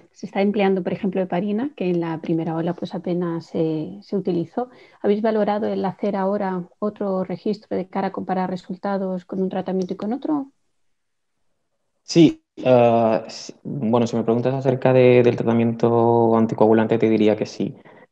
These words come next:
Speaker 2: Eh, en muchos casos, sobre todo los pacientes que están sometidos a un tratamiento más intensivo, utilización de ventilación mecánica, ah, uso de vasopresores y demás, la indicación de control de anticoagulación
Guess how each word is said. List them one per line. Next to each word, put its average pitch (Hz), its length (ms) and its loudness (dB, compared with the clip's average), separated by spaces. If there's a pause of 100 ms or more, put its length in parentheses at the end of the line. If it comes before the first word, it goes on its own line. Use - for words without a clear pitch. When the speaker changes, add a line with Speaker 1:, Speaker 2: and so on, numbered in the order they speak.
Speaker 2:
Eh, 101 400 2
en 104 80 0
muchos 107 260 -4
casos, 110 220 0
sobre 104 200 2
todo 107 160 2
los 110 100 0
pacientes 107 880 2
que - 360 -8
están 101 140 -4
sometidos 107 560 2
a 107 60 2
un 104 80 -4
tratamiento 104 480 -2
más 107 180 -6
intensivo, 104 760 -4
utilización 101 480 -8
de 107 280 0
ventilación 107 480 -2
mecánica, 104 840 -2 (360)
ah, 98 840 -2
uso - 280 -6
de 104 60 0
vasopresores 104 1040 -2
y 98 60 -2
demás, 101 340 -2
la 101 60 -4
indicación 101 340 -6
de 107 80 -8
control 104 460 -6
de - 100 -12
anticoagulación 104 1040 -2